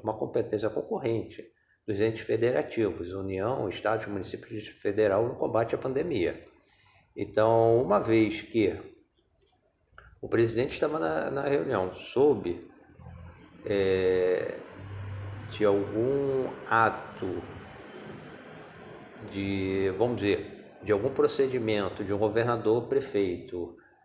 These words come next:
é, negli-, negligenciando, sendo imprudente ou omisso diante da pandemia, através de f-, é, é, de fatos científicos, pode sim,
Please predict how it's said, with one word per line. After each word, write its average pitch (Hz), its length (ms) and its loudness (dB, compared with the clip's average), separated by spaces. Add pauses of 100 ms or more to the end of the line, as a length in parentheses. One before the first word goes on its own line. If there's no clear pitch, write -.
(140)
é, 95 260 2
negli-, 110 680 0
negligenciando, 101 1200 -2
sendo 101 260 -4
imprudente 98 840 -2
ou 98 140 0
omisso 92 680 -6 (440)
diante 98 360 -4
da 95 120 0
pandemia, 107 840 0 (260)
através 117 640 0
de 135 80 -2
f-, - 280 -8 (100)
é, 104 340 0
é, - 20 -4
de 101 160 -6
fatos 104 560 0
científicos, 127 760 -6 (140)
pode 104 380 2
sim, - 460 -8